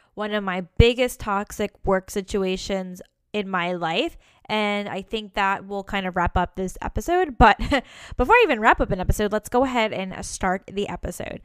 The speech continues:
So I thought this would just be really fun to share some of y'all's experiences since I've been waiting to do this. And I'm really happy that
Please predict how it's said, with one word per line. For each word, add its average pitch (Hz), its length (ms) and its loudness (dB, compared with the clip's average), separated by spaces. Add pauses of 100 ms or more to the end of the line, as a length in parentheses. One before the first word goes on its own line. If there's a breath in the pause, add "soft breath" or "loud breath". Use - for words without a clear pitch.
(220 soft breath)
So 262 320 0
I 269 60 2
thought 370 80 4
this 453 400 0
would 269 100 -14
just 262 120 -10
be 262 120 -4
really 233 300 0
fun 190 480 -2
to 226 180 -6
share 208 320 0
some 208 200 -10
of 196 100 -8
y'all's 196 260 -2
experiences 190 720 -6
since 190 200 -12
I've 180 120 -6
been 180 300 -12
waiting 185 440 -2
to 208 100 -6
do 180 240 -6
this. 320 280 -2
And 226 140 -2
I'm 220 120 -2
really 240 220 0
happy 220 400 -2
that 202 320 2